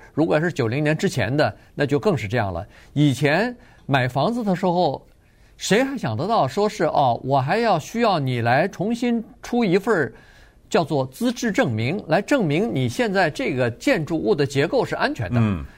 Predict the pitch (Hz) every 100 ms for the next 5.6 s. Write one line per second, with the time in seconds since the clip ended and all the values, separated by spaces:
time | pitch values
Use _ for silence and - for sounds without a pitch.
0 | - - 156 156 185 262 247 - - -
1 | - - - - 220 240 220 220 208 220
2 | 233 226 - - - - 170 185 151 143
3 | 113 127 147 170 160 135 127 120 190 143
4 | 139 147 110 107 110 - - 180 370 160
5 | 233 294 320 302 285 165